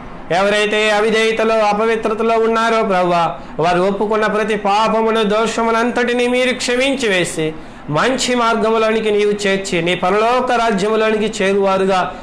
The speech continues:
మాకును మా ప్రియ బిడ్డలందరికీ దయచేసి, నీ బలమైన ఆత్మకార్యములను జరిగించమని యేసు అతి పరిశుద్ధ నామమును బట్టి అడిగి వేడుకొనిచున్నాము తండ్రి.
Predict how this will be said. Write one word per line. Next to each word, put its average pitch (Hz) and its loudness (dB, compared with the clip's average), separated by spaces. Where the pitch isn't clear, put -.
మాకును 190 0
మా 185 0
ప్రియ 180 0
బిడ్డలందరికీ 196 0
దయచేసి, 170 -2
నీ 160 0
బలమైన 190 0
ఆత్మకార్యములను 208 0
జరిగించమని 196 0
యేసు 202 0
అతి 190 0
పరిశుద్ధ 180 -2
నామమును 170 0
బట్టి 165 -2
అడిగి 180 2
వేడుకొనిచున్నాము 175 0
తండ్రి. 147 0